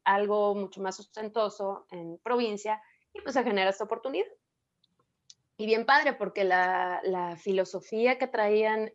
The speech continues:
en, en ese momento la compañía era hacer la escuela en donde a ellos les hubiera gustado estudiar, ¿no? Una escuela donde hubiera pintura, literatura, teatro, música, eh, ballet, jazz contemporáneo, o sea,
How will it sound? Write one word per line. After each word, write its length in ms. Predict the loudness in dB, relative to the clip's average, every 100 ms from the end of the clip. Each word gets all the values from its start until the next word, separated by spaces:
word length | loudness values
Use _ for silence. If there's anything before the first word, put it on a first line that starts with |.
| _
en, 320 | -6 -4 -4 -2
en 160 | 0
ese 220 | 0 0
momento 680 | 0 2 2 2 0 2 2
la 200 | 2 0
compañía 640 | -2 -2 0 0 -2 -4 -10 _ _ _ _ _ _ 0
era 560 | 4 6 8 8 6
hacer 500 | 4 2 -2 2 4
la 80 | 4
escuela 480 | 2 0 0 0 -2 -4
en 140 | -6
donde 220 | -4 -2
a 40 | 0
ellos 180 | 0 -2
les 160 | -6
hubiera 180 | -6 -6
gustado 360 | -6 -8 -8 -8
estudiar, 380 | -10 -10 -8 -8 -12 -18 _ -8
¿no? 180 | -4
Una 140 | -2 -4
escuela 320 | -4 -2 0
donde 180 | 0 -2
hubiera 220 | -6 -6
pintura, 580 | -10 -4 2 4 4 0
literatura, 800 | -6 -10 -14 -8 -2 0 0 -2
teatro, 540 | -6 0 0 0 -6 -4
música, 840 | -4 -4 -6 -12 -2 2 2 0 -6 _ _
eh, 360 | -4 0 0 0
ballet, 640 | 2 2 4 6 6 4 -2
jazz 320 | 0 0 0
contemporáneo, 1080 | -6 -4 -4 0 4 6 6 4 4 2 2
o 140 | 0
sea, 340 | 2 6 6